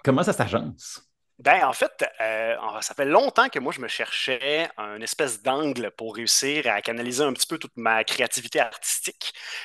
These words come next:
Speaker 2: Euh, j'ai été très touche à tout dans la vie, autant en ayant fait de l'impro, du jeu de rôle sur table, j'ai fait du grandeur nature, mais ultimement, je me suis aussi laissé aller à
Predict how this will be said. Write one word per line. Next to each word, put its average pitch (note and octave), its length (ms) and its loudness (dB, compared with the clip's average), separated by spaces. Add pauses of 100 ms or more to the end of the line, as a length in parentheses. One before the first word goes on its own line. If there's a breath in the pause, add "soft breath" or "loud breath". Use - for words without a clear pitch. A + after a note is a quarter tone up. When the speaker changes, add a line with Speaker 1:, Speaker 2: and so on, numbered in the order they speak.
(100)
Speaker 2:
Euh, G2 280 2
j'ai G2 160 -4
été B2+ 120 -6
très - 320 0
touche - 320 4
à B2 80 6
tout - 280 -10
dans B2 140 4
la G#2 160 2
vie, A#2+ 300 -6
autant C3 340 4
en A#2+ 120 0
ayant A#2 180 0
fait B2 240 -4
de C3+ 80 6
l'impro, B2+ 680 2
du C#3+ 80 -8
jeu C3+ 160 -2
de B2 60 -4
rôle A#2+ 180 0
sur - 220 -4
table, C3 500 6
j'ai A2+ 160 -2
fait B2+ 240 0
du B2+ 160 -8
grandeur A#2+ 320 2
nature, C#3 560 2
mais C3+ 320 4 (100)
ultimement, B2 400 0
je A#2+ 60 -4
me A#2 60 -8
suis - 160 -2
aussi - 240 2
laissé A#2 340 0
aller A2 300 0
à F#2 60 -4